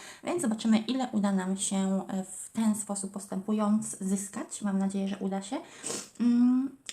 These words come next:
natomiast, e, kolejny priorytet to są święta właśnie Bożego Narodzenia. Tutaj też, e, kwota tysiąc dwieście złotych, e, będzie kwotą, em, docelową. Em,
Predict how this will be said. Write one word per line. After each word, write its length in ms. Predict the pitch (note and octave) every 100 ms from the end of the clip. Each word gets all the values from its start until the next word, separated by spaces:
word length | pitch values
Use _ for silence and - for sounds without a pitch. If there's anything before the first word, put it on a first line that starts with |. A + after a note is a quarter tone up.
| -
natomiast, 720 | C#4 F4 F#4+ F4+ F4 - -
e, 360 | B3 B3+ B3+ B3+ B3+ _ _ _ _
kolejny 340 | C#4 D4+ D4+
priorytet 600 | D4 C#4+ C#4 C#4 C4+ -
to 160 | A#3+ A#3+
są 220 | - A3
święta 560 | - A3+ A3+ A3+ G#3+ G#3
właśnie 240 | G#3+ A3
Bożego 280 | G#3+ G#3 G#3
Narodzenia. 460 | G3+ G3 B3+ A#3+
Tutaj 240 | G#3+ G#3 G#3
też, 300 | G#3+ - -
e, 80 | G#3
kwota 300 | - A3 G#3
tysiąc 300 | G#3+ A3 G#3
dwieście 320 | G#3 A3 G#3
złotych, 480 | G#3+ A3 A3 A3 - - - - _
e, 320 | A3 G#3+ G#3
będzie 280 | G3+ G#3+ G#3
kwotą, 760 | - A3 G#3+ - G#3 G#3 G#3 G#3
em, 840 | G3 G3 G3 G3 G3 G3 G3 G3+ - _ _ _ - - -
docelową. 640 | G3+ G3+ G#3+ G#3+ A#3+ B3+ C4 - - - - -
Em, 1000 | A3 A3 G#3+ G#3+ G#3+ G#3+ A3 A3 A3